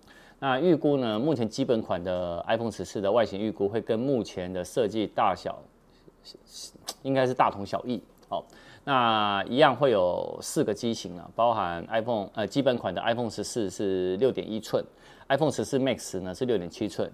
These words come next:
然后 iPhone 十四 Pro 呢是六点一寸，所以 iPhone 十四 Pro Max 是六点七寸。那预估呢，这个将是呢，在 iPhone 十二后哦，苹果最大幅的一次改它整个机型的阵容。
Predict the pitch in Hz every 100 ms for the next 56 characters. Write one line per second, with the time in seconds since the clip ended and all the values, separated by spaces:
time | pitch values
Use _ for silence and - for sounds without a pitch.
0 | - _ 107 110 131 131 135 113 101 131
1 | - 110 104 92 127 127 95 87 101 -
2 | 98 - - - - 131 123 139 135 110
3 | 101 123 - 117 117 107 - 101 123 98
4 | 87 - 113 - 98 - - - - -
5 | - 113 127 135 135 127 113 98 95 95
6 | 98 101 - - 131 107 120 110 107 117
7 | 98 92 113 117 117 107 - - 107 95
8 | 87 104 - - - - - - - 120
9 | 107 85 82 - - _ _ _ - 135
10 | - 110 87 - 92 90 98 123 110 85
11 | - - - 113 - - 87 92 - 113
12 | 107 101 92 92 135 82 -